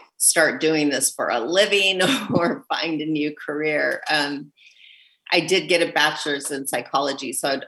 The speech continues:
always been interested in mental health, but I knew that my heart was, was with fighting and competition. So I turned pro in nineteen ninety-seven.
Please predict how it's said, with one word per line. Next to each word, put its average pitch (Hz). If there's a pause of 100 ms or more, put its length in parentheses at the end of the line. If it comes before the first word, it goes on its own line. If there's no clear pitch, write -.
always 135
been 127
interested 143
in 135
mental 127
health, -
but 156
I 160
knew 160
that -
my 139
heart - (120)
was, 131 (240)
was 135
with 131
fighting 131
and 131
competition. -
So 143 (400)
I 156
turned 147
pro 135
in 127
nineteen 135
ninety-seven. -